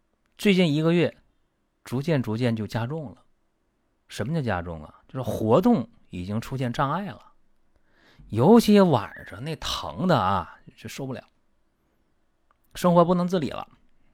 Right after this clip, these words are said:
什么穿衣服啊，伸袖儿抬胳膊呀，梳头啊，刷牙呀，这右胳膊都不行，特别害怕啊。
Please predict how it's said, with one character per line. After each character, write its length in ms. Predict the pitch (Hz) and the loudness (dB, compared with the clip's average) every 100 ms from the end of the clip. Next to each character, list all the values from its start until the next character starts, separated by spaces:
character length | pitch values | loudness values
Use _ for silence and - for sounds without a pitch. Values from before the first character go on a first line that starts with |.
| _ _ _ _ _ _ _ _ _ _ _ _ _ | _ _ _ _ _ _ _ _ _ _ _ _ _
什 140 | - | -4
么 480 | 113 117 113 110 107 - _ _ _ | -2 0 0 0 -4 -8 _ _ _
穿 280 | - 147 135 | -2 0 0
衣 140 | 139 | 0
服 120 | 139 127 | -2 2
啊， 300 | 110 101 101 | 2 2 -4
伸 260 | - 139 139 | -6 -4 -2
袖 100 | 143 | -2
儿 60 | |
抬 160 | 120 131 | 0 0
胳 220 | 139 147 | 2 2
膊 80 | 135 | 4
呀， 180 | 113 110 | 2 0
梳 220 | - 143 | -2 -6
头 180 | 120 113 | -2 -2
啊， 120 | 135 | -4
刷 220 | - 139 | 0 0
牙 260 | 135 98 131 | 2 2 0
呀， 160 | 135 - _ - - _ _ _ | 0 -6 _ -20 -20 _ _ _
这 180 | - 110 | -14 -10
右 260 | 123 123 | 0 2
胳 160 | 107 110 | 4 2
膊 80 | 107 | 2
都 140 | 113 | -2
不 80 | 113 | -4
行， 220 | 101 92 _ _ _ _ | -10 -14 _ _ _ _
特 140 | - 175 | -2 0
别 80 | |
害 160 | 120 110 | 2 0
怕 100 | 110 | 0
啊。 440 | 101 76 - 87 | -4 -4 -16 -20